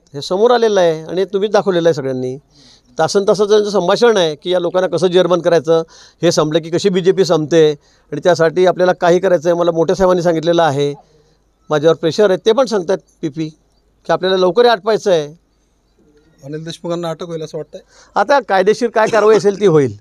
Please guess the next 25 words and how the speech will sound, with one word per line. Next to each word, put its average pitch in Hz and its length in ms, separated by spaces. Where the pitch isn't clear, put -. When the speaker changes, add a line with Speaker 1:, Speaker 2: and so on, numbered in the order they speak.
Speaker 1:
कायदेशीर 165 520
काय 180 200
कारवाई 170 280
असेल, 160 120
पण 175 240
ते 196 80
जे 233 120
सांगतायत 190 440
पायाखालची 170 420
वाळू 175 260
सळकली, 156 400
सळकली, 160 280
अजिबात 165 440
नाही. 190 180
ह्या - 420
गोष्टीमध्ये 170 400
शंभर 151 280
टक्के 156 240
तथ्य 160 340
आहे, 185 240
नसेल 170 280
तर 180 60
त्यांनी 175 180
माझ्यासमोर 165 540
सांगावं 165 440